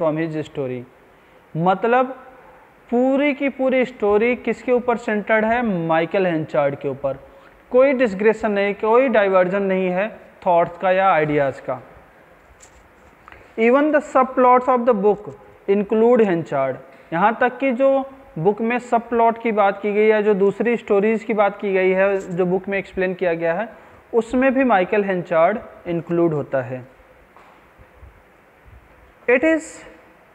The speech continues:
fortunate that Henchard appears in almost every character to hold the book together।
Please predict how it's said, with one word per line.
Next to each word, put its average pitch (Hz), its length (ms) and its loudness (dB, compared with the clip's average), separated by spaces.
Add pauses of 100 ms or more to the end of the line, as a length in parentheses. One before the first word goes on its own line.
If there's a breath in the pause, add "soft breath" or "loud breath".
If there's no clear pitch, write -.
(100)
fortunate 214 680 2
that 180 360 2
Henchard 220 480 2
appears 185 580 0 (120)
in 202 100 -6 (120)
almost 190 600 0
every 190 340 2
character 190 520 0 (140)
to 185 80 2
hold 180 360 0
the 202 120 4 (100)
book 214 180 0 (400)
together। 143 420 -2